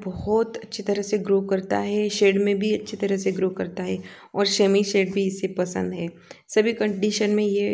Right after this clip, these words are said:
ग्रो कर जाता है। और ये जो है छोटे से मग में जिसे होल नहीं है उसमें मैंने स्नेक प्लांट लगाया हुआ है,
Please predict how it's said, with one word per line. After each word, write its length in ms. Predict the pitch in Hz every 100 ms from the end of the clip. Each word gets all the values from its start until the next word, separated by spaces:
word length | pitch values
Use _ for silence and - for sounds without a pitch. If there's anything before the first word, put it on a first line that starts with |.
| - -
ग्रो 220 | 185 185
कर 180 | 185 185
जाता 340 | 190 190 190
है। 220 | 185 196 214 - - - _ _ -
और 280 | 185 185 190 -
ये 280 | 196 196 208
जो 200 | 202 220
है 280 | 208 208 208
छोटे 320 | 202 190 190
से 160 | 190 180
मग 200 | 185 185 185
में 320 | 202 208 208 - - _ -
जिसे 280 | 196 196 214
होल 360 | 190 185 196 202
नहीं 260 | 208 208
है 200 | 196 208
उसमें 340 | 214 190 190 190
मैंने 400 | 190 185 190 240 254 - _ _ _ _ _ -
स्नेक 360 | - 185 190 190
प्लांट 280 | 196 196
लगाया 380 | 196 185 185 190
हुआ 300 | 202 202 208
है, 160 | 208